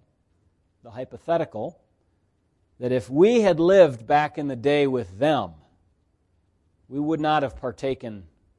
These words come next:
with them in the murder of the prophets. They would have been smarter and not killed them.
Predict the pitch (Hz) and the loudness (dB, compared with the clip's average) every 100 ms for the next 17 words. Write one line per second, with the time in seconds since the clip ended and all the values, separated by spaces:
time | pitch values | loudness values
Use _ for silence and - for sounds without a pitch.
0 | _ 117 110 135 131 113 107 104 110 131 | _ -12 -8 -4 -4 -4 -6 -8 0 0
1 | 107 98 - _ _ _ _ _ _ _ | 0 -8 -14 _ _ _ _ _ _ _
2 | 110 95 95 113 110 101 90 - - - | -8 -8 -10 -4 -4 -4 -14 -20 -18 -18
3 | _ _ _ _ _ _ _ _ _ _ | _ _ _ _ _ _ _ _ _ _
4 | _ _ _ _ _ _ 131 180 160 143 | _ _ _ _ _ _ 6 6 6 2
5 | - 170 185 196 113 - _ _ _ _ | 0 2 4 4 2 -2 _ _ _ _
6 | _ _ _ _ _ _ 110 117 113 - | _ _ _ _ _ _ -10 -6 -6 -6
7 | 143 139 104 95 | -4 -4 -4 -10